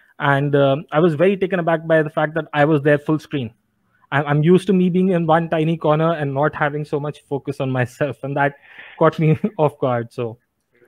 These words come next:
yeah. But, so, uh,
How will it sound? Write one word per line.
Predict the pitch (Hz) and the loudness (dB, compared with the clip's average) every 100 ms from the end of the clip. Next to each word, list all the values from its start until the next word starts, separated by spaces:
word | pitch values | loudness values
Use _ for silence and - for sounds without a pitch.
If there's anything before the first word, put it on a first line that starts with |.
| _ _ _ _ _ _ _ - | _ _ _ _ _ _ _ -4
yeah. | 131 117 - _ _ _ - | -4 -4 -10 _ _ _ -18
But, | 117 _ _ _ _ _ _ _ _ _ | -18 _ _ _ _ _ _ _ _ _
so, | - 196 190 - | 2 2 2 -2
uh, | 185 170 175 | 4 4 4